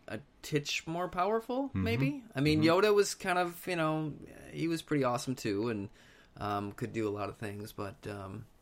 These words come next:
Speaker 1: anyway, Vader, I chose Vader. Uh, obviously got the mind, mind control, uh,
Speaker 2: Mm-hmm.
Speaker 1: mind reading. Um, you know, an expert, uh, swordsman.
Speaker 2: Yeah.
Speaker 1: Um, uh, with, uh,
Speaker 2: For sure.
Speaker 1: the lightsaber, um,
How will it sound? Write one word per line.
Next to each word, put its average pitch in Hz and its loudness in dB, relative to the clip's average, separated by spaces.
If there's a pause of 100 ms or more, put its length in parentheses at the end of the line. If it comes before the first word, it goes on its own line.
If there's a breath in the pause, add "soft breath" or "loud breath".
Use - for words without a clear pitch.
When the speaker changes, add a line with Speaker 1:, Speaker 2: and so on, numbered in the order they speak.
(560 loud breath)
Speaker 1:
anyway, 123 4
Vader, 131 8
I 127 6
chose 120 -2
Vader. 120 2
Uh, 92 -6
obviously 110 0
got 104 -4
the - -10
mind, 110 -4
mind 113 -2
control, 110 2
uh, 98 2
Speaker 2:
Mm-hmm. 98 0
Speaker 1:
mind 104 0
reading. 104 0 (440 loud breath)
Um, 101 -2 (100)
you 107 -8
know, 95 -6
an 98 -6
expert, - -2 (120)
uh, 101 -2 (380)
swordsman. 151 -4 (160)
Speaker 2:
Yeah. 107 6
Speaker 1:
Um, 101 -6 (100)
uh, 98 -6
with, 98 -6
uh, 90 -6
Speaker 2:
For 85 -6
sure. 90 -4
Speaker 1:
the - -10
lightsaber, 107 0 (480 soft breath)
um, 98 -4